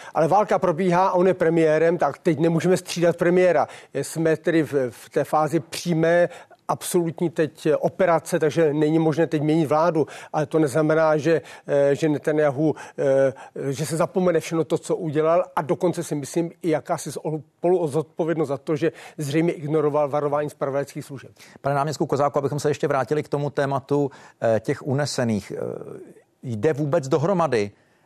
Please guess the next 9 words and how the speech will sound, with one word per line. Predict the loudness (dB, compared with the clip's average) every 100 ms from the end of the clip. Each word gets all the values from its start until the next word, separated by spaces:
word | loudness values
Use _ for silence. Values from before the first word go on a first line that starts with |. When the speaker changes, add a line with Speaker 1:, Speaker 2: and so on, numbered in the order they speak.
| -4
Speaker 2:
rázná | 0 0 0 0 0
pozemní | 0 0 -2 -4
operace, | -2 0 0 -2 -2 -2
která | 0 0 2
vlastně | 0 -2 -4 -4
teď | -4 -6
už | -8
probíhá, | -4 -2 0 0 0
byť | 0 -2 -2 -12